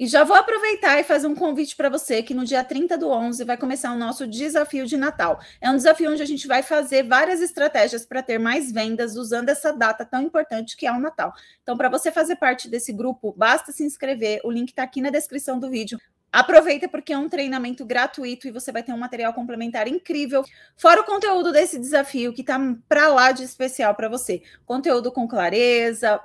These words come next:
prático, já pra gente colocar a mão na massa, tá bom? Então, bora lá que eu vou te mostrar agora de uma vez por todas e acabar com essa sua dúvida. Então, pra deixar esse conteúdo ainda mais dinâmico, vamos lá que eu vou mostrar pra você aqui na folha, porque vai ficar mais claro.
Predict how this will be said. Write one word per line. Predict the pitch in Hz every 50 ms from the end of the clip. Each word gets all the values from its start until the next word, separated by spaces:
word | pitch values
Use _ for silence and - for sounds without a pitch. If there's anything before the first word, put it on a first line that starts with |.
| _ _
prático, | - 269 262 277 269 262 254 247 247 - - - 277 - 269 269 254 - -
já | 214 247 233
pra | 226 226 247
gente | 269 254 233 -
colocar | - 233 226 226 - 214
a |
mão | 214 220
na | 226 240 247
massa, | 233 170 - - - -
tá | - 208
bom? | 214 254 294 330 359 - _ _ _ _
Então, | _ - 254 240
bora | 226 247 247 269 262 240
lá | 226 226 226 254
que | 277 - -
eu | 262
vou | 208 220 220 -
te | _ - - 302
mostrar | 294 311 285 285 - - 247 220 214
agora | 214 208 202 202 208
de | 208 226
uma | 220 208
vez | 202 208 247 269
por | - - 269
todas | - - 214 208 214 214 214 226 - -
e | - 226
acabar | 214 - - - 220 208 208
com | - 208
essa | 220 - 214
sua | - - 247 247
dúvida. | 226 185 151 - - - _ _ _
Então, | 262 294 262 381 381 381
pra | 392 392 403 466
deixar | 466 440 427 415 - 320 262
esse | 254 - 269
conteúdo | - 254 247 247 254 240 214 202
ainda | 196 208 247 277 277 262
mais | 240 214 202 202 196
dinâmico, | - 170 196 208 214 190 175 156 - - - 156 151 _ -
vamos | 175 208 240 254 294 269
lá | 220 214 214 226
que | - 240
eu | 208
vou | 220 220
mostrar | 220 226 233 - - - 233 214 226
pra | - - 247
você | 220 233 233 - -
aqui | 208 208 - 254
na | 247 285
folha, | 302 - - - 208 202 202 214 220
porque | 226 - 226 - 240
vai | 214 220
ficar | 220 - 214 202
mais | 208 202 226 226 - - _ _ _ _ _ _ _ _ _ _ _
claro. | - - 277 247 214 165 135 - -